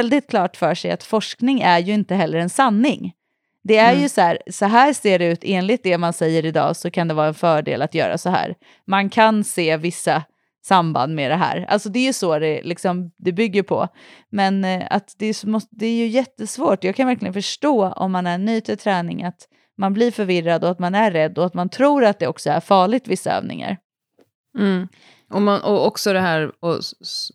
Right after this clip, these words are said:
Speaker 2: s-, på andra sidan där, som är just det här som du säger med forskningskommunikation, att vi har också haft, har jag, tycker jag, liksom tendensiöst s-, har sett mig i, om man tittar på typ media och sådär de senaste åren, så har,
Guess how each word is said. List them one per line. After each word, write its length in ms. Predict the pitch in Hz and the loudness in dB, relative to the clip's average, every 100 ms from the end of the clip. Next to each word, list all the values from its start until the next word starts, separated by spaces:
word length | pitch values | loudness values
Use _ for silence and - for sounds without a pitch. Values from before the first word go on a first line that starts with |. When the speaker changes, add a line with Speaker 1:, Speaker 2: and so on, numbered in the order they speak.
| _ | _
Speaker 2:
s-, 340 | - - _ - | -20 -20 _ -6
på 100 | 170 | -4
andra 280 | 170 170 196 | -2 -2 -2
sidan 340 | 190 156 151 | -2 -2 -2
där, 120 | 104 | -2
som 200 | - 156 | -2 -4
är 60 | 143 | -4
just 260 | 143 165 - | -2 -4 -4
det 60 | |
här 100 | 156 | -4
som 140 | 139 151 | -4 -4
du 40 | |
säger 120 | 156 | -2
med 140 | 147 151 | -4 -4
forskningskommunikation, 1400 | 175 - 156 151 - - 156 147 143 156 - 185 139 143 | -6 -4 -2 -2 -2 -2 -2 -2 -4 -6 -2 -2 0 -2
att 300 | 151 - - - - - - - - | -4 -6 -20 -20 -20 -20 -20 -20 -8
vi 220 | 165 175 | 0 2
har 180 | 175 160 | 4 2
också 240 | 160 - | 0 0
haft, 360 | 185 160 - - - _ - _ _ - | 2 2 -2 -16 -18 _ -20 _ _ -4
har 140 | 175 | 0
jag, 220 | 175 175 - | 2 2 0
tycker 200 | 190 208 | -2 0
jag, 580 | 214 190 165 156 101 - _ _ _ _ _ _ - | 2 4 4 2 0 -6 _ _ _ _ _ _ -8
liksom 280 | 165 160 | -6 -6
tendensiöst 1080 | 156 170 160 160 151 - 160 143 147 - - | -4 -4 0 -2 -2 -4 -2 -2 -2 -6 -8
s-, 500 | - - - - - 165 | -10 -10 -10 -10 -8 -6
har 120 | 160 | -6
sett 320 | - 151 - | -4 -6 -6
mig 200 | 151 147 143 - 156 | -6 -4 -4 -4 -4
i, 60 | |
om 60 | 147 | -4
man 100 | 156 | -6
tittar 160 | 156 | -6
på 120 | 151 160 | -6 -6
typ 160 | 156 | -4
media 480 | 185 202 175 151 123 | 0 2 2 2 0
och 60 | 139 | 0
sådär 240 | 143 131 | -2 -2
de 120 | 139 | -2
senaste 420 | 156 156 143 143 | -4 -4 -4 -4
åren, 340 | 143 135 139 151 | -4 -2 -4 -6
så 120 | 156 | -4
har, 160 | 156 | -4